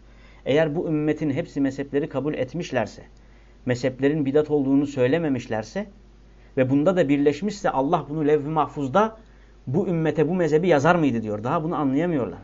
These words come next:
bunlar. Hadi deyin ki Abdullah Hoca laf sen biraz, e, şey yaptı. E, cümleyi daha çok açmış, açması lazımdı. Tamam, belki ona katılırsın, katılmaz. Ama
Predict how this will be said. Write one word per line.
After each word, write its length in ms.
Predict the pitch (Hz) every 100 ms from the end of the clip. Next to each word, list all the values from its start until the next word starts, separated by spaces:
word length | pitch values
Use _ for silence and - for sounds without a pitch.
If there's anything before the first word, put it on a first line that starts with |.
| -
bunlar. 220 | - - - - - - - - - - - - - - - - - - - - - - - - - -
Hadi 460 | - - 220 190
deyin 200 | 226 247
ki 120 | 202
Abdullah 320 | 156 165 185 202
Hoca 240 | 170 180
laf 180 | 196 202
sen 240 | 190 180
biraz, 340 | 185 196 196 - - - - - - -
e, 320 | - 143 143
şey 200 | 143 202
yaptı. 420 | 160 107 - 95 - - - - - -
E, 500 | - 117 113 117 143
cümleyi 360 | 127 156 160 160
daha 140 | 165
çok 200 | 170 156
açmış, 360 | 113 - 113 - -
açması 380 | 117 117 110
lazımdı. 380 | 101 95 92 87 - - - - -
Tamam, 260 | - 160 120
belki 260 | 214 180 147
ona 140 | 151
katılırsın, 480 | 151 147 156 175 180
katılmaz. 540 | - - 113 117 - - - - - - - - - - - - - - - -
Ama 300 | - 180 143